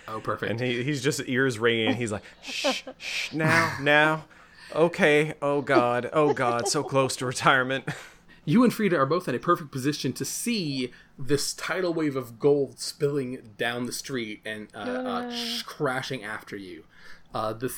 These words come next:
Speaker 1: the, the buildings on both sides of the street are being coated in a layer of gold, so it just keeps splashing back and forth. Like, it's not, there's nothing,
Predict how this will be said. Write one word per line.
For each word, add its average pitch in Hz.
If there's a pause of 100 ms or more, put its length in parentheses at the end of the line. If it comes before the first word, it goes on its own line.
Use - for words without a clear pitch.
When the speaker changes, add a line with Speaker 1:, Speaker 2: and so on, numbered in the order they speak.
Speaker 1:
the, 120
the 131
buildings 147
on 113
both 123
sides 127
of 117
the 113
street -
are 110
being 107
coated 147
in 123
a 113
layer 120
of 110
gold, 170 (300)
so 147
it 147
just -
keeps 175
splashing 131
back 107
and 123
forth. 139
Like, 123
it's -
not, 131
there's 123
nothing, 135